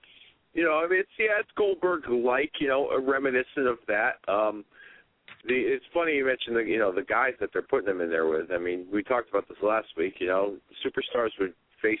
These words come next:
enhancement talent, and that's how you would get a guy over on weekly television, 'cause not every single week was there, you know, big superstar matches. You know, it was just,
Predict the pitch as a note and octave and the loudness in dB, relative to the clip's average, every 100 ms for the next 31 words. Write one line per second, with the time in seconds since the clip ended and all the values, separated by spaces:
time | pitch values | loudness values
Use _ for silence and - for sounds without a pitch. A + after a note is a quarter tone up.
0 | - F#2 G#2+ G#2 G2+ F2+ G2 G2+ - F#2+ | -6 -4 -2 -2 -4 0 2 2 0 -4
1 | - F#2+ F#2 F2+ F#2 F2 F2 F#2 F#2+ F#2 | 0 2 2 0 0 0 0 0 2 2
2 | F2+ F2+ F2+ F#2 - F2 - C#3 A2+ F2+ | 2 0 2 0 -2 -4 0 2 2 -2
3 | E2+ E2 F2 G2 G2 G2 F#2+ F#2+ G2 F2 | -4 -8 -6 0 2 2 0 -2 -2 0
4 | F2+ A#2 B2 - F2 E2 F2+ F2 D#2+ - | 2 2 0 -2 -4 0 0 0 -2 -4
5 | F2+ E2+ E2+ - - - - _ _ - | -2 0 -2 -6 -20 -20 -20 _ _ -6
6 | G#2 F#2 - - A2+ - G#2 - G2+ F#2+ | -4 -4 -8 -8 -4 -2 -4 0 2 2
7 | F#2 A2+ C3 - C#2+ - - D#2+ F2 G#2 | 2 0 0 -4 -6 -8 -8 -2 2 2
8 | G2+ F2+ - G2 | 2 -2 -2 -6